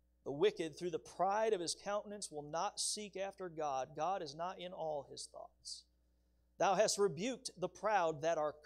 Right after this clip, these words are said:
cursed, which do err from thy commandments. Pride goeth before destruction, and an haughty spirit before a fall."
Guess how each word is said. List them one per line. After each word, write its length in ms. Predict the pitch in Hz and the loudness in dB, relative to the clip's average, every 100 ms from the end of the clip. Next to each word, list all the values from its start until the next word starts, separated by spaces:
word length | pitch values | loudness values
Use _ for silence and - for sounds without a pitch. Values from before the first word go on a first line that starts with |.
| - | -6
cursed, 480 | 196 131 - - - _ _ _ _ | -6 -6 -10 -12 -18 _ _ _ _
which 240 | - 175 - | -2 0 0
do 180 | 190 185 | -6 -2
err 380 | 175 202 190 156 | 2 4 4 2
from 240 | - 165 | 0 -4
thy 220 | 151 165 151 | -2 -2 -2
commandments. 600 | 165 160 175 160 147 - - _ - - | -6 -8 -6 -6 -8 -10 -14 _ -20 4
Pride 560 | 214 220 208 165 151 147 - - | 8 10 8 8 6 2 -14 -4
goeth 480 | 147 208 190 170 156 | 4 6 6 4 0
before 680 | 156 - - 208 202 175 147 | -8 -8 0 4 6 6 4
destruction, 1000 | 151 - - - 185 - - 156 127 123 _ _ _ _ _ - | 2 0 0 -2 -4 -4 -8 -8 -10 -16 _ _ _ _ _ -2
and 160 | 175 170 | 0 2
an 80 | 170 | 2
haughty 380 | 151 208 185 | 6 6 6
spirit 640 | 170 - - 233 247 180 165 | 4 0 -2 -2 2 2 2
before 360 | 160 - 185 | -2 -2 0
a 60 | 147 - - | 0 -2 -12
fall." 580 | - 190 135 113 104 - | -6 -4 -4 -6 -10 -14